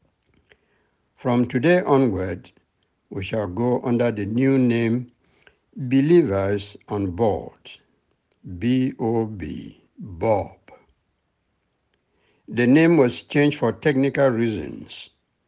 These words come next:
but the message remains the same. That said, our lesson for today comes from Joshua chapter one,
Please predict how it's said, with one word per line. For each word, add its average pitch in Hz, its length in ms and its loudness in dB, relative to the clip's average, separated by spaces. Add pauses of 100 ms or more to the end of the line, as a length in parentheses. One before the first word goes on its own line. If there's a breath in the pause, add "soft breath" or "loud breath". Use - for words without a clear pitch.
(300)
but 92 240 -6
the 95 80 -4
message 120 540 -2
remains 113 580 -2
the 92 220 -6
same. 57 520 -4 (1600)
That 139 420 2
said, 101 500 -4 (960)
our 113 220 0
lesson 175 360 2
for 113 160 -4
today 104 500 -4
comes 135 340 -2
from 101 280 -6
Joshua 139 680 -2 (140)
chapter 92 400 -8
one, 92 480 -4